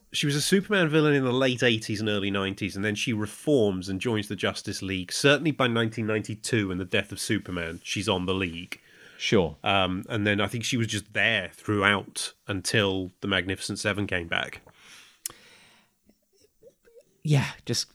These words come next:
Speaker 2: a, a weird, a weird time in comics.
Speaker 1: <laughs>
Speaker 2: Um, and, and then we get a weird little interaction where we discover that Doctor Polaris, a villain, is,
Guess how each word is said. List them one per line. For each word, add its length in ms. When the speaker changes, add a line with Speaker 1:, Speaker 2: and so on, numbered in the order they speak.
Speaker 2:
a, 120
a 80
weird, 400
a 80
weird 240
time 280
in 160
comics. 360
Speaker 1:
<laughs> 140
Speaker 2:
Um, 520
and, 420
and 140
then 140
we 100
get 340
a 60
weird 280
little 220
interaction 640
where 240
we 240
discover 480
that 320
Doctor 260
Polaris, 640
a 160
villain, 500
is, 280